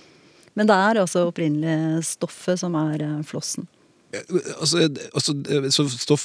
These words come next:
Speaker 2: er et floss på linje med sånn fløyel og, eller et slags fløyel i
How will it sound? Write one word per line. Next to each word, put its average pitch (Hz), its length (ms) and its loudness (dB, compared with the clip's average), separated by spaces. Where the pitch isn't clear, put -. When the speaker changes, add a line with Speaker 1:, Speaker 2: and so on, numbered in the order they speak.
Speaker 2:
er 139 140 6
et - 180 -20
floss - 440 2
på 139 100 0
linje 139 240 6
med 123 460 4
sånn 131 160 0
fløyel 107 640 4
og, 117 260 6
eller 123 220 6
et 98 100 -2
slags 127 220 -4
fløyel 127 400 2
i 151 160 2